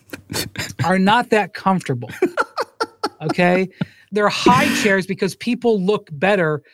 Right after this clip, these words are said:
Speaker 2: sort of sitting up.
Speaker 1: Mm-hmm.
Speaker 2: Otherwise, you kinda get, you know,
Speaker 1: Yeah,
Speaker 2: if
Speaker 1: you
Speaker 2: you sit in a
Speaker 1: turtle.
Speaker 2: low chair, you, you know, you like that. So that particular chair, they have great chairs at First Take.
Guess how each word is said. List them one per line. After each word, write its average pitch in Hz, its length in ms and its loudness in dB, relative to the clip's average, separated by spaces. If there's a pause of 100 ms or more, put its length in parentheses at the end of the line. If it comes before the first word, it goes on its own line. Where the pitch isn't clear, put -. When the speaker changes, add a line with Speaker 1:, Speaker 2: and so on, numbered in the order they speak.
(320)
Speaker 2:
sort 185 220 -2
of 160 80 -2
sitting 208 480 0
up. 226 300 0 (420)
Speaker 1:
Mm-hmm. 107 560 4 (560)
Speaker 2:
Otherwise, 214 500 2
you 190 80 -2
kinda 208 280 0
get, 175 240 -2
you 190 100 -6
know, 180 280 0
Speaker 1:
Yeah, 196 140 2
Speaker 2:
if 196 60 2
Speaker 1:
you 196 80 0
Speaker 2:
you 175 40 -2
sit - 120 2
in 127 60 4
a 127 40 4
Speaker 1:
turtle. 117 180 2
Speaker 2:
low 190 200 2
chair, 202 280 0
you, 175 340 0
you 175 100 -6
know, 170 80 -2
you 170 120 0
like 175 140 0
that. 180 280 0 (460)
So 196 500 0 (480)
that 226 360 0
particular 220 540 -2
chair, 247 320 0
they 180 80 0
have 156 140 0
great 214 240 -2
chairs 196 320 -2
at 139 80 -10
First - 280 -14
Take. - 340 -16